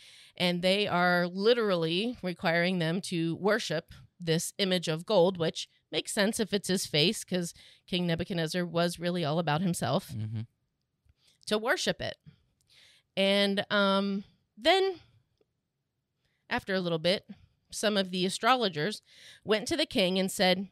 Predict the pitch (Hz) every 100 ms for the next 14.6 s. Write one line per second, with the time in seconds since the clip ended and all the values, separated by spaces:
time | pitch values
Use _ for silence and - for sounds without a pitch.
0 | _ - 247 185 156 - _ _ - 196
1 | 247 311 330 226 190 175 - _ _ 175
2 | 180 - 247 262 180 180 190 190 196 -
3 | 165 165 - _ _ - 202 165 156 151
4 | 202 285 _ _ _ - _ _ _ _
5 | _ - 233 226 220 214 220 214 185 185
6 | 185 196 196 175 - 175 - 233 185 170
7 | 160 156 226 247 _ _ _ _ _ _
8 | _ 277 269 262 262 262 254 254 247 262
9 | 233 208 180 147 98 165 160 _ _ _
10 | _ _ _ _ _ _ - 196 226 254
11 | - 277 302 240 131 135 185 - _ _
12 | _ _ 190 196 196 202 185 202 226 -
13 | 202 202 - 156 - 185 180 180 190 190
14 | 180 285 269 139 180 -